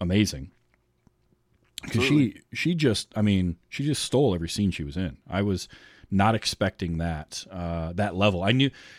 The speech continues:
Speaker 1: and, and for some reason, I don't know why, because I knew she had won an Academy Award for this, but that was, like, in the back of my head the whole time, uh, or for the
Speaker 2: Yeah.
Speaker 1: first, like, half that I was watching it. And then as the movie keeps going on, I'm like, "Oh, that's right, she won, she won an award.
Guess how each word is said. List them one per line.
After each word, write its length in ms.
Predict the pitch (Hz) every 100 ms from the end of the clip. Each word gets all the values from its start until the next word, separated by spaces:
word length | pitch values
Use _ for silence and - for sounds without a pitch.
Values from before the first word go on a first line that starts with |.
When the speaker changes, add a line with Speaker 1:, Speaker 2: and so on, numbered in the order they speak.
| - _
Speaker 1:
and, 260 | 160 143 143
and 220 | 160 143
for 120 | - 156
some 220 | 208 185
reason, 400 | 175 151 123 123
I 100 | 123
don't 120 | 131
know 80 | 117
why, 200 | 117 101
because 220 | 90 110
I 60 | 110
knew 160 | 127
she 140 | 131 139
had 80 | 110
won 180 | 110
an 100 | 110
Academy 360 | 101 120 107 101
Award 300 | 87 92 104
for 100 | 120
this, 280 | 117 123 -
but 200 | - 101
that 140 | 104 104
was, 140 | 101
like, 300 | 92 87 - -
in 100 | 101
the 60 |
back 220 | 92 92 98
of 60 |
my 80 | 98
head 260 | 107 110 110 _ _ _
the 80 | 107
whole 120 | 110
time, 340 | 117 110 113 -
uh, 100 | 110
or 140 | 98 95
for 100 | 104
the 60 |
Speaker 2:
Yeah. 80 | 123
Speaker 1:
first, 180 | 113 101
like, 120 | 104
half 220 | 98 98
that 160 | 104 101
I 20 |
was 140 | 98 90
watching 340 | 92 - 120
it. 120 | 123 - - - -
And 120 | 123
then 100 | 127
as 120 | 120
the 80 | 117
movie 200 | 131 135
keeps 220 | 135 117
going 200 | 110 113
on, 120 | 123
I'm 80 | 117
like, 200 | 98 92 _ _ _ _ _ -
"Oh, 60 |
that's 180 | - -
right, 100 | 196
she 120 | - 135
won, 140 | 135 - _
she 160 | - 226
won 160 | 180 135
an 80 |
award. 340 | 123 147 202